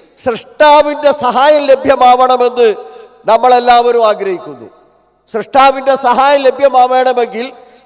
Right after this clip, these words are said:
സൂറത്ത് ഇബ്രാഹീമിലെ പതിമൂന്ന്, പതിനാല് വചനങ്ങളിൽ പടച്ചവൻ രണ്ടു നിർദ്ദേശം വച്ചിട്ടുണ്ട്. ന-, പ്രവാചകന്മാർ വന്നപ്പോൾ ശത്രുക്കൾ ആ പ്രവാചകന്മാരോട് പറഞ്ഞു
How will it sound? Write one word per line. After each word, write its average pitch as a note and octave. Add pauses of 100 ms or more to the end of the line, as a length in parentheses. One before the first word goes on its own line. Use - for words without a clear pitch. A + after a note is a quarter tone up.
(100)
സൂറത്ത് C4+
ഇബ്രാഹീമിലെ C#4 (100)
പതിമൂന്ന്, D4
പതിനാല് C4
വചനങ്ങളിൽ A#3+ (580)
പടച്ചവൻ B3+
രണ്ടു B3
നിർദ്ദേശം C4+
വച്ചിട്ടുണ്ട്. E3+ (1040)
ന-, F3+ (520)
പ്രവാചകന്മാർ C#4
വന്നപ്പോൾ C4+ (540)
ശത്രുക്കൾ C#4+
ആ C#4
പ്രവാചകന്മാരോട് C#4
പറഞ്ഞു A#3+